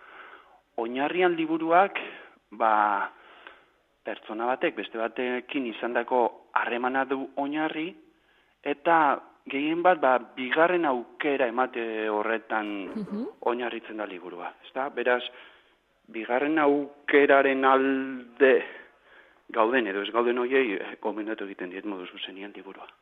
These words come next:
Speaker 2: Mhm, aukera polita izan daiteke, beraz, akaso esperientzia pertsonalak ere reflejatuta ikus daitezkeelako liburu horretan, eta aipatzen zenuena, barne sentsazio onak eta politak uzten dituen, eh, liburu bat, uda honetan irakurtzeko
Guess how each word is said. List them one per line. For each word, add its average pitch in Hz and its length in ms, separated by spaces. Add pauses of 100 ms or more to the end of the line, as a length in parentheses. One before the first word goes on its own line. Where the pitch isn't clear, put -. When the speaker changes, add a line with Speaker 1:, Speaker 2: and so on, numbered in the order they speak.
(100)
Speaker 2:
Mhm, 214 220 (160)
aukera 185 260
polita 196 260
izan 196 180
daiteke, 185 340
beraz, 196 280
akaso 185 280
esperientzia 196 460
pertsonalak 190 600
ere 196 180
reflejatuta 185 680 (300)
ikus 208 240
daitezkeelako 196 600
liburu 208 280
horretan, 220 300
eta 202 140
aipatzen 190 420
zenuena, 180 440
barne 202 300
sentsazio 226 640 (260)
onak 226 320
eta 185 160
politak 185 460
uzten 190 260
dituen, 180 400
eh, 180 240
liburu 196 380
bat, 320 200
uda 202 180
honetan 180 300
irakurtzeko 190 600